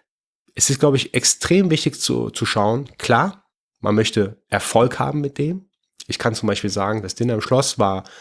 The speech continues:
ein erfolgreiches Event. Alle Gäste waren happy, ich war happy, alle Teilnehmer in irgendeiner Form, die damit was zu tun haben, waren happy. Der Erfolg war da. Jetzt muss ich aber darauf achten,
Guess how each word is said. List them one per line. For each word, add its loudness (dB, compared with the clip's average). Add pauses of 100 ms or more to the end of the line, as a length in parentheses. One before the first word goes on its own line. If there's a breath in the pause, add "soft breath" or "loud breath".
(160 loud breath)
ein -2
erfolgreiches 0
Event. -4 (960 soft breath)
Alle 0
Gäste 2
waren 2
happy, -2
ich 0
war 4
happy, -4 (400)
alle -8 (400)
Teilnehmer 4
in 0
irgendeiner -4
Form, -2
die -6
damit -6
was -6
zu -10
tun -4
haben, -6
waren -2
happy. -4 (400 soft breath)
Der -10
Erfolg -2
war 0
da. -4
Jetzt 0
muss 4
ich 2
aber 2
darauf -6
achten, -6